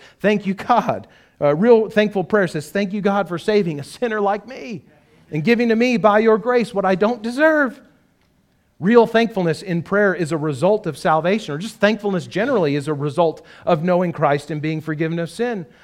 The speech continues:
Paul says in Colossians two, six and seven, "Therefore, as you received Christ Jesus the Lord, so walk in him,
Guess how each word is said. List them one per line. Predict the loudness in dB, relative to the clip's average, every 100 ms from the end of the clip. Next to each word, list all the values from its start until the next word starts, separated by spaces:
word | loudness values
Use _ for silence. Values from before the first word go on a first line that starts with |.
| _
Paul | 2 2
says | 2 -2
in | -2
Colossians | -2 -2 -2 -4 -8
two, | -6 -4 -4
six | -6 -10 -6
and | -6
seven, | 0 0 2
"Therefore, | 0 0 2 0
as | 0
you | -4
received | -8 -4 -4 -4
Christ | -2 0 -2
Jesus | -6 -8 -8 -8
the | -4
Lord, | 0 0 -2
so | -6
walk | -2 -2 -2
in | -6 -8
him, | -8 -10